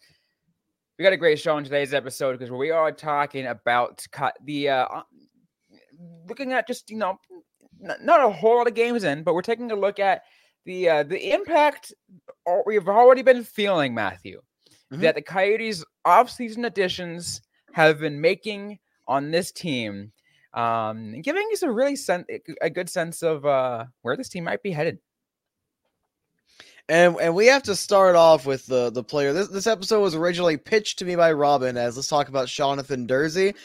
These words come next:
Speaker 2: Let's. Let us talk about Jonathan Durzi. He was acquired by the Coyotes in the offseason for a second round pick. And already, all right, one point seven million dollar cap hit. This guy needs to get re-signed. They need to lock him up.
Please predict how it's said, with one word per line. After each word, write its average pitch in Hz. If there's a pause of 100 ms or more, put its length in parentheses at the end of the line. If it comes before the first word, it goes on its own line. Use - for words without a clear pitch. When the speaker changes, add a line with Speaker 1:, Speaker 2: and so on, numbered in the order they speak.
(200)
Speaker 2:
Let's. 147 (280)
Let 156
us 214
talk 196
about 170
Jonathan 170
Durzi. 135
He 113
was 104
acquired 156
by 156
the 139
Coyotes 135
in 123
the 123
offseason 120 (280)
for 139
a 139
second 220 (120)
round 165
pick. 196 (580)
And 180 (100)
already, 226 (260)
all 143
right, 165 (160)
one 220
point 269
seven 220
million 190
dollar 170
cap 156
hit. 156 (320)
This 165
guy 202
needs 196
to 165
get 175
re-signed. 120
They 117
need 123
to 113
lock 147
him 165
up. 147